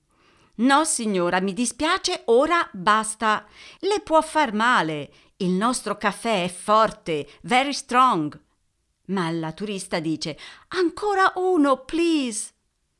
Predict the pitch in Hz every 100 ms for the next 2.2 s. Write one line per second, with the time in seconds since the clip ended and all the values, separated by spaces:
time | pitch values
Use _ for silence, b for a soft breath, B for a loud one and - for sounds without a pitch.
0 | _ - 294 196 180 262 285 294 285 196
1 | 190 233 - 165 175 208 233 - 202 151
2 | 143 143